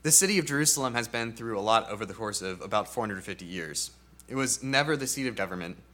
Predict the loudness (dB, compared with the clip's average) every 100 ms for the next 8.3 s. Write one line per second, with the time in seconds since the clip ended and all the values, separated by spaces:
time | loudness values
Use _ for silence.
0 | -20 -20 -6 -2 0 2 2 0 -2 2
1 | 2 2 0 -2 -2 -2 -2 -2 -4 -4
2 | -2 -2 -2 -4 -4 -2 -2 0 -2 -4
3 | -6 -4 -4 -6 -10 -12 -14 -18 -20 -20
4 | _ -20 -20 -20 -20 -20 -14 0 4 6
5 | 6 2 0 0 -2 -2 0 2 2 0
6 | -2 -6 -6 -4 -2 -2 -4 -4 -8 -8
7 | -6 -6 -6 -6 -4 -4 -2 -4 -6 -8
8 | -8 -10